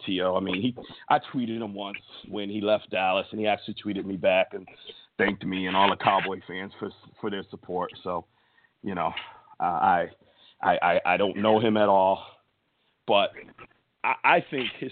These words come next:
family and inner circle needs to really take care of him because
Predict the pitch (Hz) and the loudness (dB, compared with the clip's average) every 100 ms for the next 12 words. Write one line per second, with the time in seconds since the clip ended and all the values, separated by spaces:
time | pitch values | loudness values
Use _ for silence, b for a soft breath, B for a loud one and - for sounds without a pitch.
0 | - 120 117 110 98 90 90 95 - 117 | -10 -8 -8 -8 -8 -10 -14 -18 -4 -2
1 | 107 - 104 98 95 92 80 87 107 101 | -2 -2 -4 -4 -6 -6 -8 -2 2 2
2 | 101 - B B B B B _ _ _ | 0 -2 B B B B B _ _ _
3 | - 101 - 95 92 95 92 92 98 - | -2 0 0 0 0 -4 -8 -8 -8 -4
4 | 123 | -2